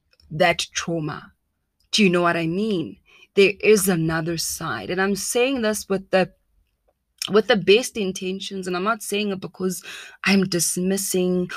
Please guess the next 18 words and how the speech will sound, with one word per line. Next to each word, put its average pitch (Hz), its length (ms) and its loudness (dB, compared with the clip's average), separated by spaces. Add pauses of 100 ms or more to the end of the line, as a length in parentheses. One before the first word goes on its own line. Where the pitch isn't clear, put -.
(160)
where 151 100 0
you 165 200 -2 (100)
are. 175 480 2 (240)
I 180 120 4
know 180 280 2
it's 202 180 -2
a 165 80 -4
process, 185 580 -4
and 170 120 -6
I 165 80 -4
know 180 240 -2
it 190 140 -4
takes - 400 -8
time, 180 720 0 (320)
and 180 160 4
I 175 100 0
know 180 320 4
that, 185 320 2